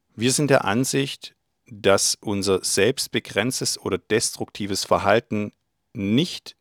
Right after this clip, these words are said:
von unseren negativen Emotionen stammt, sondern daher, dass wir sie erst negativ bewerten, ihnen Widerstand entgegensetzen, uns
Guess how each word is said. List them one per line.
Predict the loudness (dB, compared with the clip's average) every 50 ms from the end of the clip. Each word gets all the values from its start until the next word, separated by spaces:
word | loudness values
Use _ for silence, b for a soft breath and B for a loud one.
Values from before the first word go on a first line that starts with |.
| _ _ _
von | -18 -8 -4 -4 -4 -4
unseren | -2 -2 -2 0 0 0 0 0 2 2 0 -2 -2 -4
negativen | -4 -4 -2 -2 0 0 0 -2 -2 -6 -8 -8 -10 -12
Emotionen | -10 -8 -8 -6 -6 -4 -2 -2 -2 -2 -2 -2 -4 -4 -4 -4
stammt, | -4 -4 -2 -4 -4 -4 -4 -6 -6 -8 -12 -18 -20 -20 _ b b b b b b b b
sondern | b -4 -2 -2 -2 -2 -2 0 2
daher, | 2 4 4 4 2 2 0 0 0 0 -2 -4 B B B B B B B B
dass | -2 -2 -2 -2 -2
wir | -2 -2 0
sie | 0 -2 -4 -4 -2
erst | 0 2 2 4 2 0 -2 -4
negativ | -6 -4 -4 -4 -4 -4 -6 -6 -8 -10 -12 -12 -14 -14 _
bewerten, | -14 -6 2 4 6 6 6 4 _ -4 -4 -2 -2 -2 -4 -6 _ _ _ _ _ _ _ _ _ _ _ _ _ -6
ihnen | -2 -2 0 0 -2 -2 -4 -4
Widerstand | -2 0 2 2 2 0 0 -2 -4 -4 -8 _
entgegensetzen, | -10 -8 -8 -8 -8 -6 -6 -4 -4 -4 -4 -4 -4 -4 -4 -4 -4 -2 -2 -4 -6 _ b b b b b b b b b b b b b _ _ _
uns | 0 2 2 2 2 0 -2 0 0 -2 -2 -4